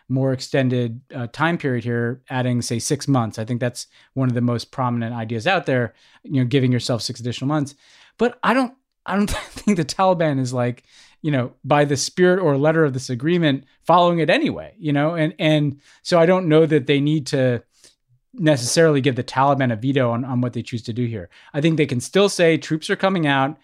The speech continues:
This is Joe Biden. This is someone who's always been skeptical about what the U S military can do here. But, you know, if we yank the plug here now, we could be dealing with a full-blown crisis in the spring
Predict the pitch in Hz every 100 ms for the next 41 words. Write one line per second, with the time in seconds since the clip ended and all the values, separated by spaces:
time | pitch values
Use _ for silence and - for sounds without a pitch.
0 | _ _ - 170 131 123 107 170 151 139
1 | 143 156 139 127 143 127 135 147 147 151
2 | - 147 135 139 143 156 156 131 135 139
3 | 135 131 131 131 131 123 131 127 - -
4 | _ - 120 180 143 135 _ _ _ _
5 | 175 156 131 160 165 127 143 139 156 156
6 | 139 - 151 139 151 127 160 208 151 127
7 | - _ - 156 165 147 131 151 143 131
8 | - 139 135 127 147 151 135 - 117 110
9 | - 208 175 131 123